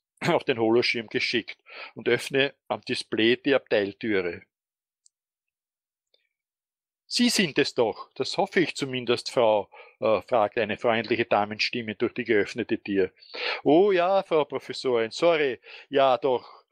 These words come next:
Sambori, sehr erfreut.“ Und ich schüttle etwas unbeholfen die Hand von Frau Professor Langthaler.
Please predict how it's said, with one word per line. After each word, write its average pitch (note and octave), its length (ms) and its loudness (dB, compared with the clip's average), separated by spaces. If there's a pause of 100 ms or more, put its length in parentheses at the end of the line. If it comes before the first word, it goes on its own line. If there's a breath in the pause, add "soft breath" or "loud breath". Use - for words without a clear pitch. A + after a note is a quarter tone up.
Sambori, D3+ 640 0
sehr D#3 240 2
erfreut.“ A#2 460 0 (480 soft breath)
Und C3+ 420 -6
ich D3 100 0
schüttle D3+ 360 0
etwas C#3 360 0
unbeholfen C#3 720 -2
die C3+ 120 -2
Hand C3 260 -4
von A2+ 180 -10
Frau - 160 -4
Professor - 520 -2
Langthaler. G2 680 -2